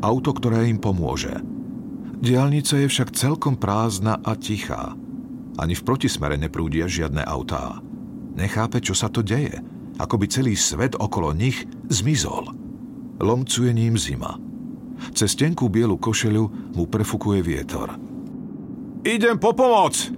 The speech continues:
Niekde blízko bude telefón!“ zakričí na sestru a budúceho švagra.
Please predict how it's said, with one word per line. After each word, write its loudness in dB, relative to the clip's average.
Niekde 6
blízko 6
bude 6
telefón!“ 6
zakričí 2
na 2
sestru 2
a 2
budúceho 2
švagra. -2